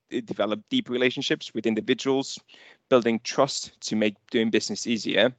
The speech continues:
Uh, and we're doing that by collaborating with N H S organizations, helping them build high-performing digital teams.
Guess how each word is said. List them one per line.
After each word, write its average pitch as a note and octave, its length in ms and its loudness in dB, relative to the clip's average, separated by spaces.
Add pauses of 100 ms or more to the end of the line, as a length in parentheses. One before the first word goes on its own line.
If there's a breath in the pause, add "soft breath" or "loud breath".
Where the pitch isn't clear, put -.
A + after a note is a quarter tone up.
(520 loud breath)
Uh, G#2+ 380 4
and A2+ 240 4
we're A#2+ 80 -2
doing C3 240 0
that A2 160 6
by A2 120 4
collaborating G#2+ 600 -2
with G#2 180 -8
N G#2 100 0
H G2+ 140 -4
S A2 140 -4
organizations, G#2 960 0
helping A2 460 2
them G#2 140 0
build G2+ 360 0
high-performing G2+ 600 -2
digital G2+ 280 -12
teams. G2 540 -8